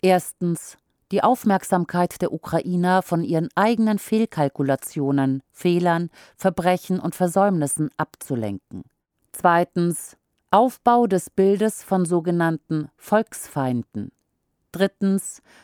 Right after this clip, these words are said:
die strafrechtliche Verfolgung von politischen Gegnern und Konkurrenten. Und viertens, Schaffung und Pflege einer allumfassenden Atmosphäre der Angst, des gegenseitigen Misstrauens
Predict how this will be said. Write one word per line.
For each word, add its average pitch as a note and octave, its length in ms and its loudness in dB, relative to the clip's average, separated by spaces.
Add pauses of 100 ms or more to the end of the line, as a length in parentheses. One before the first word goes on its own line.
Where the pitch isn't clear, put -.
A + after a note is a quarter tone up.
(120)
die F3 80 -4
strafrechtliche G3+ 920 0
Verfolgung F#3 680 0
von D#3 200 -2
politischen F#3 680 -2
Gegnern E3+ 420 0
und D#3 160 -6
Konkurrenten. D#3+ 880 -2 (380)
Und F#3 180 0
viertens, F3 720 -2 (420)
Schaffung G#3 540 0
und B3+ 320 0
Pflege G#3 500 0
einer E3+ 340 0
allumfassenden G3+ 960 0
Atmosphäre E3+ 720 -2
der E3 220 -2
Angst, - 520 -4 (280)
des - 160 -10
gegenseitigen D#3+ 720 0
Misstrauens C#3+ 880 -2